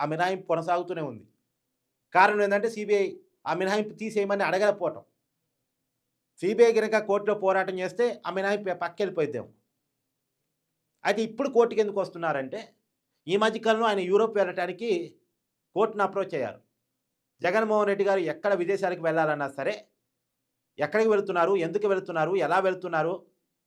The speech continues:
అనేది మొత్తం కూడా కోర్టు పర్మిషన్తోనే వెళ్ళాలి.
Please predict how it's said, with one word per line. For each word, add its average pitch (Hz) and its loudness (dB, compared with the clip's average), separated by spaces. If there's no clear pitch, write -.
అనేది 208 0
మొత్తం 208 0
కూడా 233 6
కోర్టు 208 -2
పర్మిషన్తోనే 202 -4
వెళ్ళాలి. 147 -2